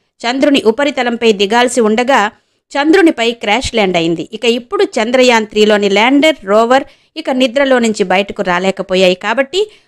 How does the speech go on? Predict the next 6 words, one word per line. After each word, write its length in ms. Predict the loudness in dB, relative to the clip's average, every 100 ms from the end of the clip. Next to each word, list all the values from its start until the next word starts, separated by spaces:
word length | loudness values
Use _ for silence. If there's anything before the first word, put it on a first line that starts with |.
| _
వాటికి 400 | -6 -4 -4 -2
గుడ్ 220 | 0 2
బై 120 | 2 0
చెప్పేశారు 600 | -2 -2 0 2 2 2 0
ఇస్రో 320 | -2 0 2
శాస్త్రవేత్తలు. 760 | 4 2 0 -2 -2 -4 -8